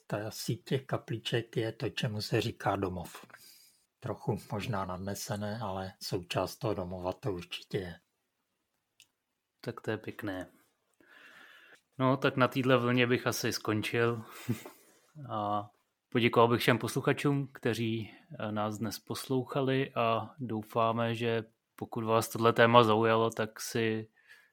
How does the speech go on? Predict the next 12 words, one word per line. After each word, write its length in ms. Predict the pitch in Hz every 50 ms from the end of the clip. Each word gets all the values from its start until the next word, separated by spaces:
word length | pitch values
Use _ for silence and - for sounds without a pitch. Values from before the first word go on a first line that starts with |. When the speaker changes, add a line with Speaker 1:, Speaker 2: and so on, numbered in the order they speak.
| _ _ _ _ _ _ _
Speaker 2:
třeba 300 | - - - 120 113 113
tu 120 | 110 - 113
knížku 360 | - 120 110 110 - - 131
koupíte 600 | - - 113 110 110 - 117 110 110 - 117 113
a 60 | 110
uděláte 420 | 107 107 107 110 107 110 107 - 104
si 160 | - - 101
pak, 160 | - 113 110 - - _ _ _
nebo 240 | 123 117 104 104 101
tu 100 | - 107
brožuru 640 | 101 104 101 104 107 101 113 113 113 113 113 110 - - _
koupíte 640 | - - 117 107 - - 117 113 - 117 110 107